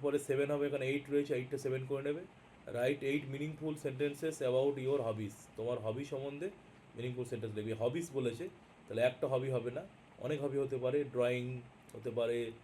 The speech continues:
গার্ডেনিং হতে পারে, আরও অনেক হবি হতে পারে। একটা মানুষের অনেক হবি থাকতে পারে, সুন্দর করে হবিগুলো পর্ব পর্ব লিখতে হবে, আটটা সেন্টেন্স, ঠিক আছে? কোশ্চেন নাম্বার সেভেন হবে এটা। এই একটা প্রশ্ন তোমাদের দিলাম ইংলিশ থেকে, এই প্রশ্নটা বাড়িতে টাইম ধরে প্র্যাকটিস করবে,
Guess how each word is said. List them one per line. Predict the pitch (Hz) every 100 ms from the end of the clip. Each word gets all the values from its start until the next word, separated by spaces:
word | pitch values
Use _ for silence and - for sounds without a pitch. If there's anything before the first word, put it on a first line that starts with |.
| - - -
গার্ডেনিং | 117 120 123
হতে | 113 110
পারে, | 110 104 110
আরও | 117 139
অনেক | 123 117
হবি | 113
হতে | 117 120
পারে। | 131 175 220 - - -
একটা | 107 120
মানুষের | 120 127 131
অনেক | 113 113
হবি | 117
থাকতে | 123 110 107
পারে, | 110 131
সুন্দর | - 113 113 104
করে | 131
হবিগুলো | 143 104 104 107 110
পর্ব | 98
পর্ব | 95 92 95
লিখতে | 95 - -
হবে, | 92 95 - - -
আটটা | 101 - 107
সেন্টেন্স, | 104 95 98 - - - - - - - - - - - -
ঠিক | 139
আছে? | 139
কোশ্চেন | 127 120 -
নাম্বার | 113 110
সেভেন | 113 107 101
হবে | 98
এটা। | 92 - - - - - - -
এই | 127
একটা | 127 127 - - - -
প্রশ্ন | 135 135 127
তোমাদের | 120 127
দিলাম | 117 131 131
ইংলিশ | 123 127 123
থেকে, | 127 165 - - - - -
এই | 113
প্রশ্নটা | 113 113 117
বাড়িতে | 110 110 113 117
টাইম | 107 113
ধরে | 113
প্র্যাকটিস | 110 107 107 92
করবে, | 135 127 156